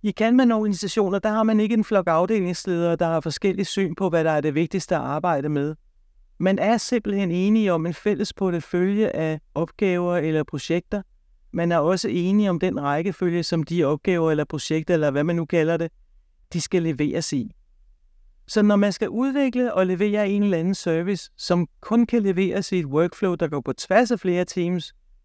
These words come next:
eller flere siloer, jamen så er alle silobosserne i denne Kanban-organisation altså helt enige om, at når man starter på den her serviceleverance i det første team, så er den lige præcis startet, fordi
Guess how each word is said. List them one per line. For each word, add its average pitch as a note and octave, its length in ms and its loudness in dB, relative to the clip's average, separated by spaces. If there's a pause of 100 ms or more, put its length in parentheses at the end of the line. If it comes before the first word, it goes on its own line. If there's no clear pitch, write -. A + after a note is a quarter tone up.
(120)
eller F#3 260 2
flere F#3 340 0
siloer, F3+ 560 -2 (560)
jamen G#3 140 4
så B3+ 140 2
er A#3 260 2
alle G3 320 0
silobosserne F3+ 920 0
i F3 40 -2
denne F3+ 260 0
Kanban-organisation E3+ 1200 -2
altså E3 240 -2
helt G3 340 -2
enige E3+ 400 0
om, D3 180 -4 (220)
at F3 80 0
når F#3+ 80 2
man G3+ 100 0
starter A#3 380 2
på A3+ 100 -2
den E3+ 200 0
her E3+ 120 -2
serviceleverance D#3 920 -2
i D3 40 -2
det C3+ 140 -6
første G3+ 340 0
team, G#3 360 -2 (520)
så - 140 0
er A#3 80 4
den A3+ 180 2
lige A3+ 200 0
præcis G3+ 420 -2
startet, E3 460 0
fordi F#3 280 -2